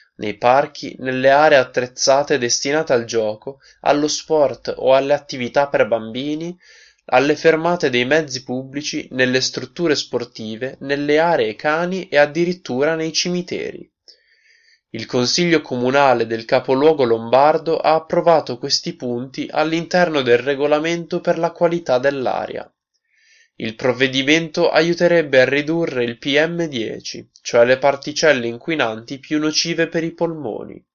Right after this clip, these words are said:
Al contempo si tratterebbe anche di un provvedimento per la prevenzione delle malattie respiratorie. Il regolamento per la qualità dell'aria è solo nella sua fase iniziale,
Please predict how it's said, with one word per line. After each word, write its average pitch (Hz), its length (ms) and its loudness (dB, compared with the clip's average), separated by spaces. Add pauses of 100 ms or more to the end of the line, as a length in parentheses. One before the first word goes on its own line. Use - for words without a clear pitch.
(520)
Al 113 200 -4
contempo 151 800 -2
si - 240 -2
tratterebbe 160 640 2
anche 147 280 0
di 123 80 -2
un 120 120 -6
provvedimento 127 920 -6
per 139 180 -4
la 135 100 -2
prevenzione 147 760 -2
delle 120 260 0
malattie 147 580 -4
respiratorie. 160 1040 -4 (1300)
Il 110 180 -2
regolamento 131 800 2
per 120 160 0
la 117 140 2
qualità 123 420 -2
dell'aria 117 720 0
è 147 100 4
solo 180 360 2
nella 170 280 0
sua 175 160 -4
fase 127 340 2
iniziale, 123 840 -6